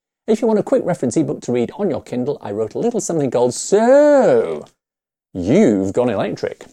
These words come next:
It's available on Amazon worldwide for the measly sum of ninety-nine P or equivalent, and it's a great little introduction to living with an electric car. Please check it out. Links for everything we've talked about in the podcast today are in the description, in the show notes below.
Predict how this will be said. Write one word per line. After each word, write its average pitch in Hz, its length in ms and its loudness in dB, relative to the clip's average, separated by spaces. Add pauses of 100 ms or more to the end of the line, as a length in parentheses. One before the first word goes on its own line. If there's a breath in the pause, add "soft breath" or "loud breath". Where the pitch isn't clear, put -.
(160)
It's 139 160 -2
available 220 360 0
on 160 120 -4
Amazon 165 360 -2
worldwide 110 440 -4
for 123 80 -12
the 110 80 -4
measly 165 380 -2
sum 107 180 -6
of 92 80 -8
ninety-nine 95 440 -12
P - 120 -10
or 95 140 -8
equivalent, 156 460 -6 (320)
and 135 100 -2
it's 135 120 -4
a 123 60 -2
great 151 280 -2
little 156 200 -4
introduction - 480 -8
to 147 100 -6
living 101 340 -4
with 101 120 -8
an 101 140 -8
electric - 380 -16
car. 117 320 -10 (400)
Please - 160 -12
check - 200 -20
it - 60 -16
out. 107 260 -12 (920)
Links 147 240 0
for 185 80 -2
everything 185 280 2
we've 143 100 2
talked 127 260 -4
about 117 260 -4 (120)
in 214 220 2
the 107 380 -2
podcast - 360 -8
today 113 360 -4 (400)
are - 280 -6
in 107 120 0
the 95 60 -2
description, - 520 -6
in 104 60 -6
the 90 60 -8
show 104 200 -4
notes 92 200 -8
below. 123 300 -10